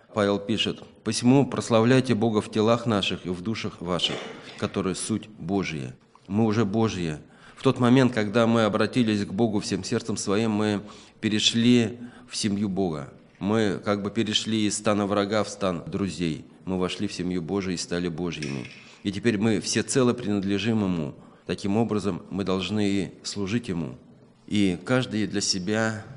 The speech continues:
должен поставить вопрос: что у меня главное в моей жизни? Это суета или жизнь, наполненная служением Богу? Как я служу Богу?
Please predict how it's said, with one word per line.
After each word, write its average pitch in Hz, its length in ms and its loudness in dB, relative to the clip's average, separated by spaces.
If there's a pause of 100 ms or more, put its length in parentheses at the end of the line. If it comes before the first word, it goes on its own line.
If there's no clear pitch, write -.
(120)
должен 98 360 0
поставить 92 800 0
вопрос: 90 600 -2 (160)
что - 240 0
у 117 40 4
меня 95 200 2
главное 82 720 0
в 71 100 -10
моей 90 300 -2
жизни? 73 460 -8 (340)
Это 92 580 0
суета 117 920 2 (320)
или 98 460 2
жизнь, 113 300 2
наполненная 95 560 0
служением 87 560 -2
Богу? 69 320 -6 (440)
Как 127 220 2
я 101 100 4
служу 95 320 -2
Богу? 71 460 -6